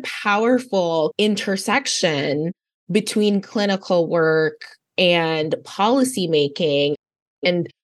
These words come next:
I guess this is a little bit of a inspirational <laughs> call to action for other clinicians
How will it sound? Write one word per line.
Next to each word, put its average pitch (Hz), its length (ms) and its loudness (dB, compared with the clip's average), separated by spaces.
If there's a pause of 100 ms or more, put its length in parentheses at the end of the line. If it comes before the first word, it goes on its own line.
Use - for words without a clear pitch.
(120)
I - 100 2
guess 220 220 0
this 196 180 -2
is 180 100 -4
a 180 100 2
little 220 320 2
bit 175 280 2
of 160 480 -2
a 156 560 0
inspirational 196 920 0
<laughs> - 40 -14
call 254 360 2
to 262 180 0
action 233 500 2
for 247 220 2
other 202 300 0
clinicians 196 800 0